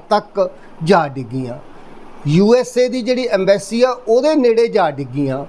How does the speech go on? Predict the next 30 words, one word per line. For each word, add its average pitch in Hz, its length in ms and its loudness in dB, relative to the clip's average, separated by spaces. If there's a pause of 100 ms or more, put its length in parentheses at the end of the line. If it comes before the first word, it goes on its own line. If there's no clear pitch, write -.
(440)
ਸੋ 269 260 4
ਜਦੋਂ 160 360 0
ਲੜਾਈ 247 380 0
ਹੋਊਗੀ 208 560 0
ਤੇ 226 120 0
ਇੱਕ 233 180 -4
ਬੰਦਾ 226 300 0
ਛੇੜਾ 226 360 0
ਛੇੜਦਾ 185 420 0
ਹੈ, 165 220 0 (540)
ਅ, 190 40 2
ਚਾਹੀਦਾ 220 440 2
ਤਾਂ 285 140 0
ਇਹ 254 180 2
ਸੀ 254 200 -4
ਵੀ 277 120 2
ਉਹਨੇ 277 260 4
ਬਿਨਾਂ 220 380 0
ਕਿਸੇ 226 340 0
ਉਹਦੇ, 233 420 0 (400)
ਅ, - 20 2
ਦੁਨੀਆ 202 440 2
ਨੂੰ, 226 320 0 (420)
ਅ, - 20 -6
ਦੱਸਿਆ 165 440 0
ਕਰਿਆ 226 500 -2 (240)
ਈਰਾਨ 180 360 2
'ਤੇ 247 180 0
ਹਮਲਾ 214 340 0
ਕਰਤਾ। 151 480 -6